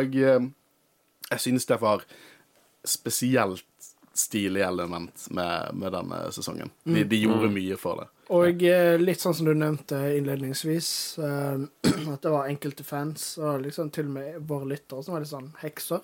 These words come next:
Speaker 2: Men det er jo noe vi har sett før. Eh, siden Clone Wars, det er jo veldig mye sånn, eh,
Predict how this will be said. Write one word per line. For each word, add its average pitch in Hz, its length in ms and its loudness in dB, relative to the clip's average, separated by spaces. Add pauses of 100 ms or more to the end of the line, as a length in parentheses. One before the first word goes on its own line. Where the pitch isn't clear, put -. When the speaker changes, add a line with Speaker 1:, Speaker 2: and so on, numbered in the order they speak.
(540)
Speaker 2:
Men 202 80 0
det 277 100 4
er 175 80 6
jo 156 80 4
noe 180 160 6
vi 151 100 6
har 147 120 0
sett - 280 -4
før. 190 220 -4 (160)
Eh, 156 1120 2
siden 151 200 -2
Clone 131 300 0
Wars, 156 320 0
det - 220 -2
er 139 60 2
jo 139 220 4 (1000)
veldig 175 380 4
mye 165 260 6
sånn, 151 320 4
eh, 143 400 6